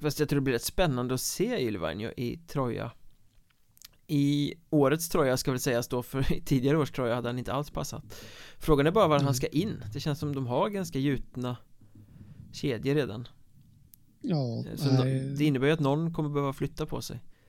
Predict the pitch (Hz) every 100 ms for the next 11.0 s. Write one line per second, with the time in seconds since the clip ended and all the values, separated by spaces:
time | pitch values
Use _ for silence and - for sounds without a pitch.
0 | _ - - - _ - 135 135 170 -
1 | - - - - 214 123 143 - 147 135
2 | 131 131 135 151 151 139 147 131 131 135
3 | 135 147 147 147 131 151 151 - - 180
4 | - 147 135 135 135 135 170 - - -
5 | - - - - 175 151 160 170 175 175
6 | 180 196 175 170 170 208 185 165 165 160
7 | 170 - - 156 - 139 - 139 135 135
8 | 131 139 120 123 131 131 147 131 131 135
9 | 131 143 135 - - 165 160 175 185 -
10 | 151 - 170 139 - 139 139 139 139